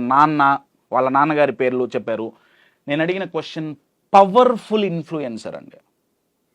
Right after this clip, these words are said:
నా దృష్టిలో ఎవరో తెలుసా? ఒసామా బిన్ లాడెన్ అండి. కొడతారేమో. ఎందుకు ఒకసారి గమనించండి అండి.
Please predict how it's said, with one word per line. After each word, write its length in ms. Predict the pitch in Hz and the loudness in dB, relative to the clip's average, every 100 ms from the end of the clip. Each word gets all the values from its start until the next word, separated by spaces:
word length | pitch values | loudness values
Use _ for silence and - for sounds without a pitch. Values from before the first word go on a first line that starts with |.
| _ _ _ _ _ _ _ _ _ _ _ _ _ _ _ 110 | _ _ _ _ _ _ _ _ _ _ _ _ _ _ _ 2
నా 140 | 147 | 2
దృష్టిలో 380 | 151 160 165 156 | 2 -4 -4 -2
ఎవరో 180 | 143 135 | -2 -6
తెలుసా? 300 | 131 131 - _ _ _ _ _ _ _ _ _ | -10 -12 -18 _ _ _ _ _ _ _ _ _
ఒసామా 500 | 101 110 - 139 139 | -10 -8 -6 -6 -6
బిన్ 240 | 113 110 98 | -6 -6 -6
లాడెన్ 280 | 92 98 85 | -6 -8 -14
అండి. 220 | 65 - _ _ _ _ _ _ _ _ _ _ _ _ _ _ _ _ _ _ _ _ _ _ _ _ _ - | -18 -20 _ _ _ _ _ _ _ _ _ _ _ _ _ _ _ _ _ _ _ _ _ _ _ _ _ -6
కొడతారేమో. 540 | 123 - 156 143 120 226 - _ _ _ _ _ _ _ _ _ _ | -4 2 2 2 -6 -10 -14 _ _ _ _ _ _ _ _ _ _
ఎందుకు 500 | 135 175 226 247 247 156 127 | 4 4 4 -2 -4 -6 -6
ఒకసారి 280 | - 208 170 | -8 -8 -4
గమనించండి 560 | 147 196 175 123 98 | -4 -4 -10 -14 -14
అండి. 160 | 101 | -16